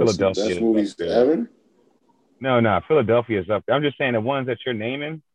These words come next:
Speaker 2: You're only saying
Speaker 1: these two movies are
Speaker 2: Philadelphia?
Speaker 1: way better.
Speaker 2: Because it's named after a local <laughs> city.
Speaker 1: <laughs>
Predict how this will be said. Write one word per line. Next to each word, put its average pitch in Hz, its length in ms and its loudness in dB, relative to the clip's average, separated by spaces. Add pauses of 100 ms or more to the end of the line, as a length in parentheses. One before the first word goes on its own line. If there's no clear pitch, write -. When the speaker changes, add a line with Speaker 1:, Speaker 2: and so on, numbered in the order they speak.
(600)
Speaker 2:
You're 78 320 -8
only 92 120 -2
saying 110 260 0
Speaker 1:
these 113 100 -4
two 123 200 4
movies 120 300 2
are - 20 -8
Speaker 2:
Philadelphia? 107 220 2
Speaker 1:
way 113 340 0
better. 98 420 -2 (280)
Speaker 2:
Because 71 240 -12
it's 71 80 -10
named 90 300 0
after - 280 -4
a 67 40 0
local 78 400 -4
<laughs> - 20 -2
city. - 680 -2 (800)
Speaker 1:
<laughs> 110 40 -14